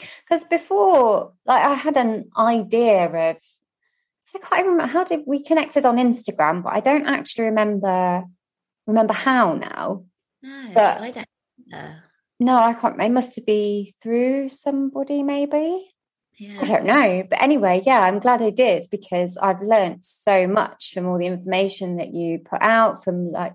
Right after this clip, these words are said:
Speaker 1: your workshops that you do, the ceremonies. It's, I think before this, I kind of just thought of astrology as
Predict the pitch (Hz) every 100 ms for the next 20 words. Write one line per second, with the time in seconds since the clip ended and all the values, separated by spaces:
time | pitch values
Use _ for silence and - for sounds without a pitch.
0 | _ 185 175 180 214 214 - 208 208 -
1 | 185 196 180 208 202 202 185 - 208 202
2 | 202 196 202 196 196 196 196 _ _ _
3 | _ _ - 190 - - 127 190 117 98
4 | 180 - - _ _ _ - 220 214 247
5 | 262 247 - - 196 - - - 190 185
6 | - 190 185 180 180 - 185 - - 180
7 | 175 - - _ - _ _ - 196 185
8 | 180 - 180 180 180 180 175 165 - 165
9 | 165 165 165 170